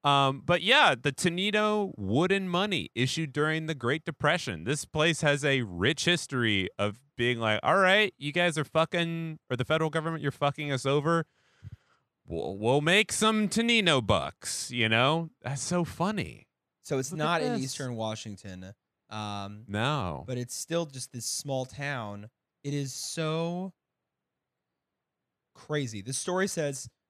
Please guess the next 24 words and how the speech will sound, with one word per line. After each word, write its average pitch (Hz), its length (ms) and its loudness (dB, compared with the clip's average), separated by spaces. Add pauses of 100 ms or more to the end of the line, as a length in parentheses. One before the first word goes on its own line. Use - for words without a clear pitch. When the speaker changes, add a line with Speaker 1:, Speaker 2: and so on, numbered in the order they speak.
Speaker 2:
um, 127 360 -8 (200)
my, 139 220 2
th-, 156 300 -6
this 175 140 -8
is 175 100 -8
from 170 180 -2
the 151 60 -8
story 127 500 -6 (200)
from 131 140 -8
this, 127 240 -8
someone, 127 460 -10
um, 110 640 -8 (220)
a, 120 160 -2
a 117 40 -4
Tenino 139 380 -6
resident, 113 480 -8 (120)
uh, 104 360 -10
the 117 80 -12
mayor, 147 320 0
actually. 95 500 -12 (200)
He 127 80 -14
said, 123 220 -12
it 117 80 -14
said, 127 220 -8